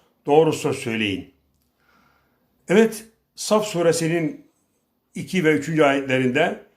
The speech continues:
"Ya eyyühellezine amenu lime tekulune ma la tef'alun." Ey iman edenler, neden yapmadığınız şeyleri söylüyorsunuz? "Kebura makten indallahi en tekulu ma la tef'alun." Allah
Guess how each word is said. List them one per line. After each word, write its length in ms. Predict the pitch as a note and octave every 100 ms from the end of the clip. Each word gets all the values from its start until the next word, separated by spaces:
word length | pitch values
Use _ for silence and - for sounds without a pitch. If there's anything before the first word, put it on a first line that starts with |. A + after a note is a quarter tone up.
| _
"Ya 140 | D#3 F3
eyyühellezine 420 | F3+ E3+ D3+ D#3+
amenu 520 | D#3+ F3+ G3+ A3 G#3 E3+
lime 220 | G#3 -
tekulune 540 | F#3+ F3 G3+ G3 G3
ma 160 | F#3+ F3
la 280 | D#3+ D#3 D3
tef'alun." 560 | D#3 - C3+ A#2+ G#2+ -
Ey 220 | D#3+ F#3 E3+
iman 260 | E3 D#3+
edenler, 500 | C#3+ C3+ B2+ G#2+ - _ _ _ _ _
neden 480 | B2+ E3 D#3+ A#3+ G3
yapmadığınız 800 | F#3+ F#3 D#3+ E3 D#3+ D3 C3+ -
şeyleri 340 | C3+ C3 A#2+
söylüyorsunuz? 800 | A#2+ B2+ A#2 A2+ G#2+ G#2+ G2 F#2+ _ _ _ _
"Kebura 400 | - D#3 C#3+ C3+
makten 360 | C3+ D#3 - C#3
indallahi 920 | C3+ B2+ B2 B2 D#3+ F3 G3+ G3+ - -
en 160 | D3 D3
tekulu 500 | C#3+ C#3 E3 D3+ C#3
ma 200 | B2+ B2+
la 160 | A#2+ A#2
tef'alun." 720 | - C3+ B2+ D#3 F#3 - - _ _ -
Allah 320 | C#3 E3+